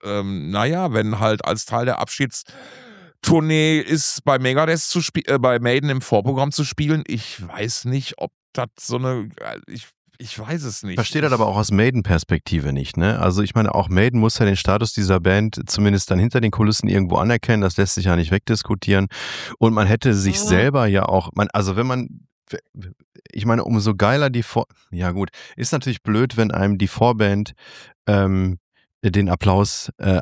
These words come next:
Speaker 2: abspielt sozusagen,
Speaker 1: Ja.
Speaker 2: ne? Wenn am Ende die, die, die, die, die Vorband mindestens so geil ist wie der Headliner. Aber das ist in dieser Welt wenn du Maiden bist, dann kannst du doch da drüber stehen. Kannst du doch sagen, „Ja, also sorry, das, was wir hier jetzt mitbringen, das, das nimmt uns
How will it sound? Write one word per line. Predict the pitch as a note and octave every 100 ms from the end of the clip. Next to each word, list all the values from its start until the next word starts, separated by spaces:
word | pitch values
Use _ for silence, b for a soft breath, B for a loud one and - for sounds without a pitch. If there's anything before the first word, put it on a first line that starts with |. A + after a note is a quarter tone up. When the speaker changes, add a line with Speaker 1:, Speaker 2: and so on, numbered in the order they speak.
| -
Speaker 2:
abspielt | F2+ - - F#2+ E2
sozusagen, | - E2 - D2+ D#2 C#2
Speaker 1:
Ja. | C#2
Speaker 2:
ne? | F2+ F#2+
Wenn | G2
am | F#2+
Ende | G2+ G#2+ G2+
die, | F#2 F2
die, | - -
die, | G2+
die, | G2 F#2 F2+ F#2
die | F#2
Vorband | - G#2+ A2 G#2+ G#2 - - - _ B B B B
mindestens | - G#2 A2 - G2+
so | G#2+
geil | G2 F#2+ F#2+
ist | F#2+
wie | G2
der | F2+
Headliner. | F#2 F#2 D#2+ D#2
Aber | F#2 F#2+ F2 b b b
das | G2+ F#2+
ist | B2+ -
in | B2 G#2+
dieser | G#2+ A#2+ A2 F#2+
Welt | G2+ B2+ - - _ _ _ _ _ _ _
wenn | - A2
du | A2+
Maiden | G#2 A#2 A#2+
bist, | G#2+ -
dann | G#2
kannst | F#2+ A#2 -
du |
doch | G#2 F#2+
da | -
drüber | D#2 G2 D3
stehen. | D3 - E2
Kannst | D#2 G2 -
du |
doch | G#2
sagen, | F2+ G2
„Ja, | F#2 F#2
also | - G1+ F#2
sorry, | E2 F#2 G#2
das, | F#2 G2 -
was | F#2 -
wir | A#2 G2 G#2+
hier | G#2+ A#2
jetzt | G#2+ -
mitbringen, | G#2 A2+ A#2 A2+
das, | G#2+ G2 -
das | G2 F2
nimmt | G2+ A2 G#2+
uns | G#2 -